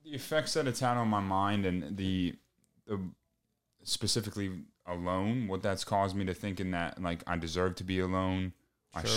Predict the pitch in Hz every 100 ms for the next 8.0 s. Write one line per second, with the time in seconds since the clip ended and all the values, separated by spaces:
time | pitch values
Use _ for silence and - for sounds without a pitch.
0 | 113 113 107 107 101 101 101 98 90 95
1 | 87 82 80 101 95 85 92 90 - 101
2 | 95 90 - 98 98 92 - - 95 98
3 | 101 107 - _ _ _ _ _ - 113
4 | 110 127 110 98 - _ _ _ _ _
5 | - 117 113 113 131 135 120 104 98 -
6 | 113 107 92 87 85 _ _ _ _ _
7 | _ 98 95 107 - - 123 110 98 -